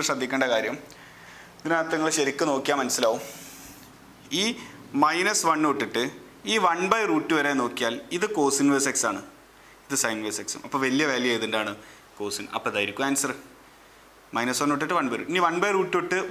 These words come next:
വൺ വരെ എടുത്താലോ, ഏതാ വലുത്? sin inverse ആണ് വലുത്, cos inverse ചെറുതുമാണ്. അപ്പൊ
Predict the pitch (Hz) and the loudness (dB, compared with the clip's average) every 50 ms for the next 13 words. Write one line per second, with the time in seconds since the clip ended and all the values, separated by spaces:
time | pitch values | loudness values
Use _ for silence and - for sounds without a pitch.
0 | 127 131 135 147 170 180 175 160 156 156 143 143 147 143 135 135 131 127 135 - | 2 2 2 2 2 2 2 2 2 0 0 0 0 0 2 2 0 0 -2 -6
1 | - - - - - - - - - - - - - 127 135 143 156 151 147 139 | -14 -18 -20 -20 -20 -20 -20 -20 -20 -20 -10 -4 -2 0 0 0 0 0 0 0
2 | 135 131 135 135 131 131 - - - - - - 120 117 120 123 120 117 117 117 | 2 2 2 0 0 -2 -6 -12 -8 -2 0 0 0 2 0 0 0 0 0 0
3 | 117 117 120 117 113 110 104 104 104 - - 120 110 104 - 110 107 104 101 - | 0 0 0 0 0 0 -2 -2 -4 -4 -4 -4 -4 -4 -4 -4 -6 -6 -6 -6
4 | 135 - 120 104 98 95 95 95 95 95 - - - - - - - - 113 - | -4 -4 -4 -6 -6 -6 -8 -8 -10 -10 -16 -20 -20 -20 -20 -8 -4 -4 -2 0
5 | 156 | 0